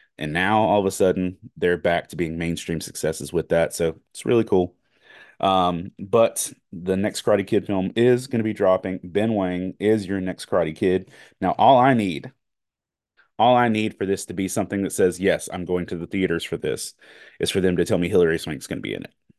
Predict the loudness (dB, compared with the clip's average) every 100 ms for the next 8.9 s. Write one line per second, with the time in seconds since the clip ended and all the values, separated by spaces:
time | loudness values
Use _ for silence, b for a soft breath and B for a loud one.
0 | _ _ b b b -2 2 4 2 0
1 | -8 _ _ _ _ _ _ 0 4 4
2 | 4 2 0 -8 _ _ _ _ 0 0
3 | 0 -2 -2 -2 -2 -4 -8 b b b
4 | _ _ -8 0 2 2 0 0 4 4
5 | 4 2 0 -4 -6 -8 -12 _ _ _
6 | _ _ _ _ _ _ _ _ _ _
7 | _ _ _ _ 4 6 6 4 2 2
8 | -2 0 2 0 0 0 2 -2